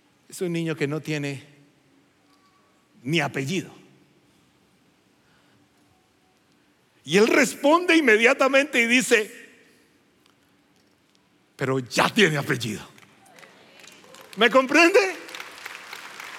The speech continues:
Recuerdo que oramos y fueron por su niño.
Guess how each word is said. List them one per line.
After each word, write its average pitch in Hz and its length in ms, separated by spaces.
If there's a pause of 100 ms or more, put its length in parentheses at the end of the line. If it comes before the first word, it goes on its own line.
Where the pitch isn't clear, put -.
(340)
Recuerdo 294 500
que 269 140
oramos 254 480 (2500)
y 170 60
fueron 190 260
por 175 160
su 190 140
niño. 117 360